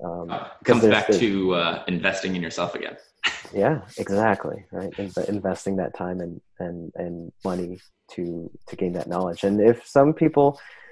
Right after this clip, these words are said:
Speaker 1: feel the need to, to go that extra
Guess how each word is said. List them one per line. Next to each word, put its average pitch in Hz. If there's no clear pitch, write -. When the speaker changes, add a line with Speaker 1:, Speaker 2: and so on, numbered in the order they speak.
Speaker 1:
feel 127
the 113
need 110
to, 101
to -
go 101
that 95
extra 101